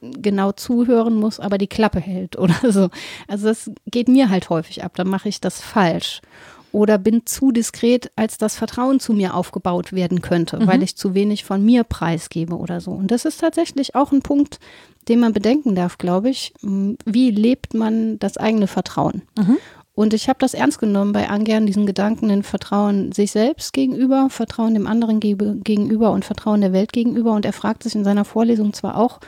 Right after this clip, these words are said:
Speaker 1: gibt's sowas wie ein zugrunde liegen? Das ist eins von denen, das, auf dem die anderen aufruhen
Speaker 2: Mhm.
Speaker 1: vielleicht? Oder gibt's ein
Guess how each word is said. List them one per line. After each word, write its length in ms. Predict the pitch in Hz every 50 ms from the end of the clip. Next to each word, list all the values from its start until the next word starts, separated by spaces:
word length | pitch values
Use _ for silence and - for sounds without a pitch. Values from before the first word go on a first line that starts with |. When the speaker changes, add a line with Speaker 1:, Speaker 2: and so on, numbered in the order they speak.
| - - - - - - _ -
Speaker 1:
gibt's 220 | 208 247 240 - -
sowas 300 | 254 240 226 240 - -
wie 80 | 226 208
ein 180 | 196 196 196
zugrunde 380 | - - 220 - 226 240 269 311
liegen? 240 | 294 320 320 302 302
Das 140 | 285 - -
ist 140 | 226 - -
eins 320 | - 196 208 233 285 - -
von 180 | - 233 226 220
denen, 340 | 220 226 226 226 226 226 226
das, 320 | - 196 208 220 - - _ -
auf 180 | 202 196 -
dem 180 | - 208 208 208
die 120 | 202 -
anderen 360 | - 196 190 180 - 180 -
aufruhen 600 | - 190 233 311 339 - - 302 302 302 311 294
Speaker 2:
Mhm. 60 | 240 208
Speaker 1:
vielleicht? 560 | 190 240 277 269 269 285 294 302 - - -
Oder 140 | 233 - 220
gibt's 240 | 208 220 - - -
ein 160 | - 190 190